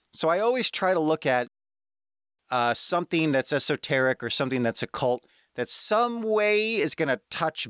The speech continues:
base with the U F O stuff, 'cause I do think that U F Os are the phenomena, as James Fox likes to call it. It's kinda what, what hangs everything together. But, um, I, again, it's, you know, it's part of my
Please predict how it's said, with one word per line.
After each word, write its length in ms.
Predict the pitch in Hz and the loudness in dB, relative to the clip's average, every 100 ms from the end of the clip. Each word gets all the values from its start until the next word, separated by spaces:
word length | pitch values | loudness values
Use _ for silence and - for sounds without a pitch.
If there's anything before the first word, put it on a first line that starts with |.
| 92 | -4
base 540 | 127 131 185 - - - _ _ _ _ | -2 0 2 0 -2 -10 _ _ _ _
with 180 | 131 143 | -6 -4
the 120 | 127 | -2
U 280 | 113 120 156 | -2 0 2
F 240 | 139 135 135 | 2 2 0
O 160 | 135 | 0
stuff, 400 | 160 - 185 175 | 0 0 0 -2
'cause 160 | - 139 | -4 -6
I 80 | 131 | -2
do 140 | 156 | -2
think 260 | 143 147 - | -2 -6 0
that 180 | 131 | -2
U 200 | 120 120 | 0 0
F 160 | 120 - | 0 0
Os 200 | 120 110 | -2 0
are 60 | 104 | -4
the 200 | 87 117 | -2 -4
phenomena, 800 | - 135 123 127 120 110 95 87 _ _ _ _ - | -2 -2 0 0 0 -2 -2 -4 _ _ _ _ -10
as 180 | 110 | -8
James 300 | - 120 107 | -2 -2 -2
Fox 340 | - 113 107 - | -2 -2 -2 -2
likes 200 | 98 - | -2 -2
to 100 | 107 | -6
call 240 | - 101 | -4 -2
it. 80 | 101 | -2
It's 80 | 98 | -4
kinda 240 | - 123 | -4 -2
what, 160 | 101 - _ | -2 -6 _
what 200 | 98 98 | -10 -8
hangs 440 | - 135 135 127 | -4 -2 0 -2
everything 460 | 117 113 117 120 110 | -2 -2 -2 -2 -4
together. 520 | - 85 113 127 175 - _ _ _ _ _ _ | -6 -2 0 0 -2 -6 _ _ _ _ _ _
But, 280 | 143 170 170 | -2 0 2
um, 400 | 165 165 156 156 _ _ _ | 4 2 0 -10 _ _ _
I, 120 | 139 | -2
again, 400 | 170 180 196 143 | 0 0 0 -2
it's, 240 | - 147 - | -8 -6 0
you 60 | |
know, 220 | 156 160 - _ _ _ | 2 2 -2 _ _ _
it's 200 | 147 135 | -4 -4
part 320 | - 156 160 | -4 0 0
of 100 | 170 | -2
my 460 | 151 160 156 156 156 | -2 2 2 0 -4